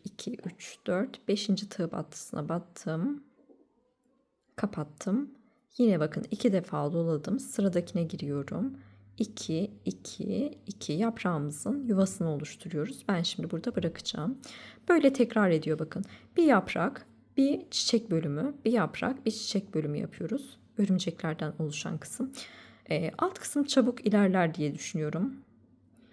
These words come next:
Evet, şimdi şuraya bir tane çiçeğimizden yapalım. Hele çiçeğimiz gerçekten o kadar keyifli ki ben çok seviyorum.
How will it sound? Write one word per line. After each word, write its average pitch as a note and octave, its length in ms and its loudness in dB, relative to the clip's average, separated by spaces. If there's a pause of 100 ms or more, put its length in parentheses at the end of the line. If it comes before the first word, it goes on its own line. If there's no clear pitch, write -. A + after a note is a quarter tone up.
(840)
Evet, G#3+ 240 4
şimdi D4 260 2
şuraya A3+ 460 4
bir D4 100 2
tane G#3+ 300 4
çiçeğimizden F#3+ 640 4
yapalım. D#3+ 560 0
Hele C4 220 4
çiçeğimiz E3 540 -2
gerçekten A3+ 640 0
o B3 80 -2
kadar C4 320 4
keyifli G#3+ 460 2
ki E3 300 -2
ben A#3+ 120 4
çok B3+ 220 -4
seviyorum. E3 600 0